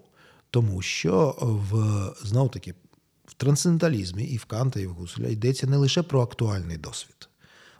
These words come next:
От я вважаю, що най-, най-, найвлучнішим визначенням трансценденталізму є вивч-, е, визначення таке, що трансценденталізм вивчає універсальні умови можливості досвіду взагалі.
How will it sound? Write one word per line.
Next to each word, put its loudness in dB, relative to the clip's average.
От -10
я 4
вважаю, 4
що 0
най-, 4
най-, 4
найвлучнішим 2
визначенням 0
трансценденталізму 0
є 4
вивч-, -2
е, -4
визначення 0
таке, -4
що -6
трансценденталізм -2
вивчає 0
універсальні 4
умови 4
можливості 0
досвіду 0
взагалі. -2